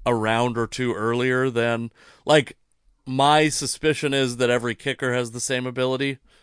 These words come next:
pretty much. The, by the way, the, the analogy for running backs, and actually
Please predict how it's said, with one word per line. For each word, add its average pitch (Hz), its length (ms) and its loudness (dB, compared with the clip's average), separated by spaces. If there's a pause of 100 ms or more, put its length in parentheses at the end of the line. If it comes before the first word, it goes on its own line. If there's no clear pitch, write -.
(140)
pretty 135 180 -2
much. 131 340 0 (260)
The, 190 180 8
by 202 200 6
the 196 80 6
way, 170 180 8
the, 139 260 2
the 135 180 0
analogy 156 480 4
for 113 400 -2 (260)
running 127 380 2
backs, 120 500 0
and 107 80 -8
actually 110 460 -2